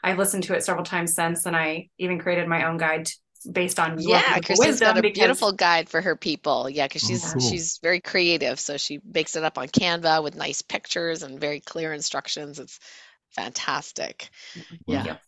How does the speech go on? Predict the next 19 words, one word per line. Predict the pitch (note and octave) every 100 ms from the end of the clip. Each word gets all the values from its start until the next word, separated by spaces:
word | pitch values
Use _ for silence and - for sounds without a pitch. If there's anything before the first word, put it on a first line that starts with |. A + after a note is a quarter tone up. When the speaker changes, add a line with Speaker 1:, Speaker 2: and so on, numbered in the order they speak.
| _
Speaker 2:
that's | C#3+ -
great. | - B2+
So | -
we've | F#3
gotten | C#4 B3+
a |
lot | B3 A3+
of | G#3+
mileage, | G#3 G3+ E3+ C#3+
Doctor | D3 D3 D#3
Dennis, | D3 D3 D#3
from | D#3 D3
your, | C#3 C#3
uh, | C#3 -
five | C#3 D#3 D#3
element | D3+ D3+ -
turtle. | - D#3+ C3 - _ - - -
Speaker 3:
Great. | A2 A#2 - - A4+ - G4+ -
Speaker 1:
<laughs> | A2 - -